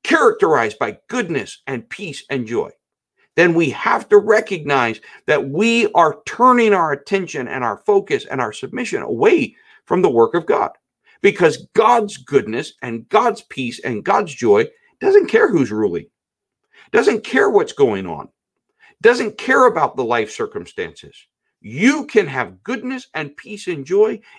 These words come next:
in the midst of the worst circumstances, and you can have goodness and peace and joy and live a life of that in the best circumstances and everything in between.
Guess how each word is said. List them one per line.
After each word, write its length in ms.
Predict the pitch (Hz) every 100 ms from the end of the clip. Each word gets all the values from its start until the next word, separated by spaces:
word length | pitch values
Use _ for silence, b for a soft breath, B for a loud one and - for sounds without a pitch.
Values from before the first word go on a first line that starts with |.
| _
in 160 | 180 156
the 100 | 143
midst 380 | 165 220 -
of 120 | 110 131
the 120 | 127
worst 500 | 123 139 254 277 -
circumstances, 800 | 165 - 117 - 127 - 131 - b b
and 220 | 156 151
you 140 | 170 233
can 140 | 170
have 260 | 143 95 -
goodness 400 | 233 226 233 214
and 260 | - 135 139
peace 300 | 190 196 -
and 160 | 156 139
joy 220 | 143 151
and 280 | 139 143 143
live 140 | 220
a 100 | 175
life 480 | 131 143 240 254 - -
of 160 | - -
that 280 | 107 92 - _ _ _ _ _ _
in 160 | 269 269
the 80 |
best 360 | 339 494 508 -
circumstances 800 | - - - 82 95 80 - _ _ _ _ _ _ b b _
and 200 | 202 202 - _ _
everything 560 | 262 262 190 - 151 143
in 200 | 143 131
between. 460 | 131 - 107 82